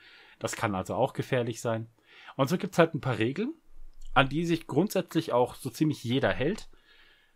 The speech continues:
Und dann geht es auch verletzungsfrei ab. Aber wenn das halt so ist, dass da dreißig Leute pro Seite aufeinander rennen, als Orks und Menschen in Rüstungen und Schilden und hast du nicht gesehen,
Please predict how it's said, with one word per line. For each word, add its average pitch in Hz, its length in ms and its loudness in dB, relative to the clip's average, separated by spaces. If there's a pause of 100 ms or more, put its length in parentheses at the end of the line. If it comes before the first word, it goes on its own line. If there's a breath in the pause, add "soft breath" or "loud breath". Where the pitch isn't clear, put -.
(380 soft breath)
Und 151 100 2
dann 139 120 4
geht 131 120 0
es 131 140 -2
auch 120 80 2
verletzungsfrei 110 840 0
ab. - 280 -2 (420)
Aber 123 300 4
wenn 127 160 2
das 135 180 -2
halt 127 220 2
so 135 240 -2
ist, - 260 -6
dass 123 160 0
da 120 140 0
dreißig 113 540 0
Leute 139 440 4
pro 123 440 -2
Seite 117 540 0
aufeinander 131 800 0
rennen, 147 580 0
als - 360 -6
Orks 120 360 2
und 101 180 -8
Menschen 143 480 -2
in 101 140 -4
Rüstungen 139 500 -2
und 104 160 -6
Schilden 147 440 0
und 113 160 -2
hast - 220 0
du 160 40 -2
nicht 156 200 -6
gesehen, 160 400 0